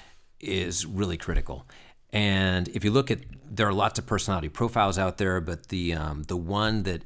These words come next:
is more or less considered the valid one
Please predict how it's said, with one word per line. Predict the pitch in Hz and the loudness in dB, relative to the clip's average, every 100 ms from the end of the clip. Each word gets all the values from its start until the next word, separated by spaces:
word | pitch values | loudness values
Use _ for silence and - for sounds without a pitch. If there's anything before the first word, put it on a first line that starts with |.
| - | -8
is | 98 90 87 85 80 - | -4 -2 -2 -4 -6 -6
more | 87 95 101 | -4 0 2
or | |
less | 95 87 - | 2 0 0
considered | - 90 - 98 92 82 | -2 -2 0 0 0 -2
the | 80 | -4
valid | 73 80 95 | -2 -2 -2
one | 92 95 92 90 | -2 -2 -2 -4